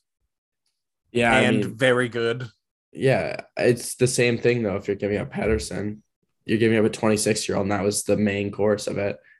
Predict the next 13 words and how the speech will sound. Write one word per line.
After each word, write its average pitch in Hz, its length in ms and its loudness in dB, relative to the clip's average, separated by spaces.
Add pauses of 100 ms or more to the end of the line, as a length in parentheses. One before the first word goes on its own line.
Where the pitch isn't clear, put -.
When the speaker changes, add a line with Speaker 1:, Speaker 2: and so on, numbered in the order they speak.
(120)
Speaker 1:
Maybe 101 200 4
they 107 80 8
want 107 260 6
Pettersson 107 380 2
over 104 220 0
Marino. 98 500 -6 (1120)
Marino 127 340 8
had 131 200 6
a, 113 40 2
Speaker 2:
Interesting. 107 160 -4 (320)
Speaker 1:
Marino 135 500 2
had 113 500 -2 (640)
a 104 520 0